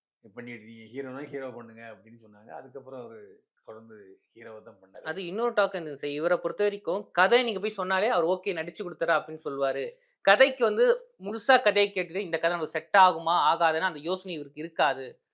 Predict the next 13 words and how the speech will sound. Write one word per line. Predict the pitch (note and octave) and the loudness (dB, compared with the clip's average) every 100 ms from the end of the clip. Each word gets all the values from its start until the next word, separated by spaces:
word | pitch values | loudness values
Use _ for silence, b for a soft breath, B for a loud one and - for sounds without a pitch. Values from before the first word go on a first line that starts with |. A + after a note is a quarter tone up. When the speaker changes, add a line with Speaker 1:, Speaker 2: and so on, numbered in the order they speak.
| _ | _
Speaker 2:
அதனால | - D3+ F#3 A3 | 0 2 4 4
ஒரே | F3+ A3 | 4 4
வருஷம் | G#3 A3+ - | 4 0 2
பல | D#3 F#3+ | 6 6
படங்கள் | G3 G3 F#3+ | 6 2 0
நடிச்சாலாம் | F3 F#3 F3 E3+ | -2 -2 -4 -4
சொல்லுவாங்களே | C#3 B2+ A#2+ | -8 -12 -12
சார். | B2+ E2 F#2 | -20 -20 -12
Speaker 1:
அது | A2+ C#3 D3 | -10 -6 -6
வந்து | E3+ G3+ | -4 -4
ஸ்டோரி | G3 F#3 A3+ A#3+ | -2 4 6 6
நாலேஜ்னு | G#3+ F3+ F3 E3 D3 F3 | 2 0 0 0 -4 -8
சொல்லுவாங்க. | D3 C#3+ C3 A2+ | -6 -6 -8 -12